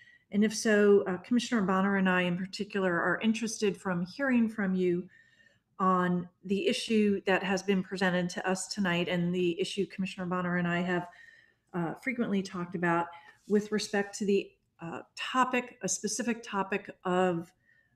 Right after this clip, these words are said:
uh, community input. And that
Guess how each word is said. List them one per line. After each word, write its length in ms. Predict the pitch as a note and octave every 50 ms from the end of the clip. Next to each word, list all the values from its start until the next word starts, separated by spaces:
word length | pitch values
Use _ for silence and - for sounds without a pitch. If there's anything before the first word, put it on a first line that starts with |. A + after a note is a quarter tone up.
| _ _ -
uh, 180 | F3 E3+ E3+ - - - -
community 640 | - G#3 G#3 G#3+ G#3 G#3 G3+ G3+ F#3+ F3+ - - -
input. 560 | F3+ F3+ F3 E3+ F3 - - - - - - - _ _ _ _ _ _ _ _ _ -
And 180 | F#3 F#3 F#3+
that 380 | G#3 G#3+ A3 A3 A3 - -